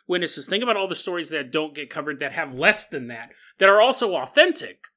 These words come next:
but we don't even hear about. It's so fascinating to think what we don't know, what we don't know.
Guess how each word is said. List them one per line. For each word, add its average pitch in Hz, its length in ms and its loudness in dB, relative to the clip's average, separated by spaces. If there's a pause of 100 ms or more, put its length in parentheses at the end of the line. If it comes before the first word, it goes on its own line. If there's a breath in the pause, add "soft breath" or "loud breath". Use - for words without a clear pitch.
but 156 100 -6
we 185 140 -4
don't 175 200 -8
even 156 180 -10
hear 214 320 -4
about. 135 300 -2
It's - 160 -8
so 220 340 0
fascinating 123 1000 -6 (520)
to 160 100 -10
think - 760 -4 (840)
what 202 360 4 (440)
we 196 340 0
don't 214 380 4
know, 202 180 4
what 170 300 0
we 151 200 -8
don't 147 400 -4
know. 131 440 -6